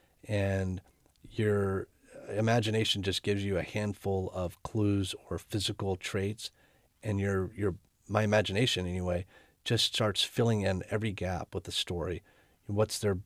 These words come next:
background like? What's their, what were their parents like? What was their childhood? And all these details just kind of percolate, like, they froth up. And I don't know where that comes from, but I've talked to other authors who say they have kind of a similar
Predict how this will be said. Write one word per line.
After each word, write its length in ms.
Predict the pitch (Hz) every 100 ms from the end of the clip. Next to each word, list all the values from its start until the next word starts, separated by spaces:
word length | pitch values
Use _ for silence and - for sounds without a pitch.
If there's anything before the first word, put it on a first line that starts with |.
| _ _
background 460 | - 98 - 92 87
like? 320 | 82 82 -
What's 200 | 101 -
their, 260 | - 98 92 - -
what 100 | 113
were 80 | 120
their 120 | 104
parents 440 | - 95 90 -
like? 320 | 101 90 76
What 180 | - 104
was 120 | 104
their 100 | 95
childhood? 520 | 90 - 90 87 95 92
And 100 | 101
all 140 | 117
these 180 | 117 95
details 580 | 90 101 - 90 85 -
just 240 | 104 -
kind 200 | - 104
of 120 | 92 - _ _ _ -
percolate, 520 | 135 120 95 76 65
like, 200 | 90 92 _ - -
they 80 |
froth 420 | 95 - 110 95 101
up. 300 | 82 - _ _ - _ _ -
And 380 | 101 98 95 -
I 60 |
don't 120 | 135
know 100 | 139
where 100 | 123
that 160 | 110 90
comes 240 | 117 117
from, 440 | - 95 90 87 95
but 140 | - 95
I've 160 | 95
talked 220 | - 117 -
to 120 | -
other 360 | 98 90 87 -
authors 460 | 101 107 92 87 -
who 100 | 87
say 220 | - 92
they 100 | 85
have 220 | 95 90 - - _ -
kind 140 | 117
of 60 | 107
a 60 | 85
similar 560 | - 107 98 90 85